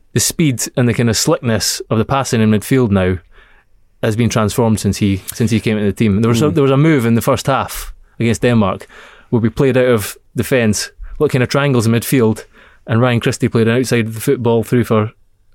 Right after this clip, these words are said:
Speaker 1: Andy Robertson bombing through, and that didn't look like Scotland.
Speaker 2: He's got ten caps, Billy Gilmour. He's just twenty years old, so you know what that means.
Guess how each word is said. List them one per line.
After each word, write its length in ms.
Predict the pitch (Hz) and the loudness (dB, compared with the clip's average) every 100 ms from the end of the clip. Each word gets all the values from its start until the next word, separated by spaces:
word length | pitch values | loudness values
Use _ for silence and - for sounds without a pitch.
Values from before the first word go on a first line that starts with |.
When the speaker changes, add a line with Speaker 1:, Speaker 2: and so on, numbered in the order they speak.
| 113 | -4
Speaker 1:
Andy 180 | 110 | -2
Robertson 380 | 110 120 117 113 | 2 0 0 0
bombing 240 | 110 110 104 | 2 0 0
through, 260 | 123 107 - - - - - _ - | 0 0 -4 -20 -20 -20 -20 _ -4
and 280 | 113 117 | -2 0
that 100 | 143 | -2
didn't 160 | 135 135 | 0 0
look 120 | 131 | 0
like 120 | 113 | 0
Scotland. 460 | 104 131 110 90 - - _ _ - - - - | 0 -2 -2 -4 -8 -20 _ _ -18 -18 -12 -6
Speaker 2:
He's 100 | 113 | -2
got 160 | 170 | -2
ten 220 | - 165 160 | -2 -2 0
caps, 340 | 180 - - | -2 -2 -6
Billy 240 | - 120 | -2 0
Gilmour. 480 | 101 117 120 135 151 - | 0 0 2 0 -2 -4
He's 160 | 113 | -4
just 160 | - - | -2 -2
twenty 240 | 143 120 | -2 -2
years 240 | 113 107 120 | 0 0 0
old, 180 | 104 | 0
so 100 | 92 | 0
you 40 | 117 | -2
know 100 | 123 | 0
what 60 | |
that 160 | 101 - | 0 0
means. 280 | 98 90 | 0 -2